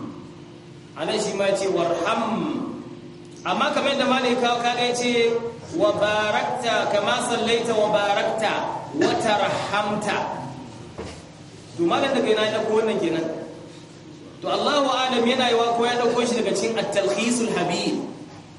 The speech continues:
na Ibn Hajar. Domin shi ma Ibn Hajar a cikin At-Talkhisul Habib ya ce hadithin Hakim da kuma Imam al-Baihaqi suka rawaito shi.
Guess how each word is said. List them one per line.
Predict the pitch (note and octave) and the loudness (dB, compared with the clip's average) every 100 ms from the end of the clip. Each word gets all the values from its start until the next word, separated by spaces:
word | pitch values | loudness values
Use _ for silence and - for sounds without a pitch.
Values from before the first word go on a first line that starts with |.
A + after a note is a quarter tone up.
| - - | -20 -8
na | E3 | -4
Ibn | G3+ A3+ A3+ | 0 2 2
Hajar. | F#3+ E3+ D#3+ E3 | 2 2 0 0
Domin | F#3+ A#3 | 0 0
shi | A#3 | 2
ma | A#3+ | 2
Ibn | A#3+ B3+ G#3+ | 2 2 2
Hajar | A3 G#3 | 2 2
a | G3 | 0
cikin | G#3 G#3+ G#3+ | 0 -2 -2
At-Talkhisul | F#3+ G3 G3 A#3+ A3 G3+ | -2 0 0 0 0 2
Habib | G3 A#3+ B3+ - - - - - - | 2 2 0 -2 -4 -8 -12 -10 -6
ya | |
ce | - - | -2 2
hadithin | C#4+ A#3 A#3+ A#3 F#3+ | 2 0 0 0 0
Hakim | A#3 A#3+ A3+ G3+ | 0 0 0 0
da | G3 | 0
kuma | A3 A3 A3 A3 | 2 2 2 2
Imam | A3 G3 G#3 G3 | 2 2 2 2
al-Baihaqi | F#3+ G3+ F#3 F3+ | 2 2 2 0
suka | - D#3 | 0 0
rawaito | C#3+ C#3+ C#3+ | 0 0 -2
shi. | - D#3+ | 0 0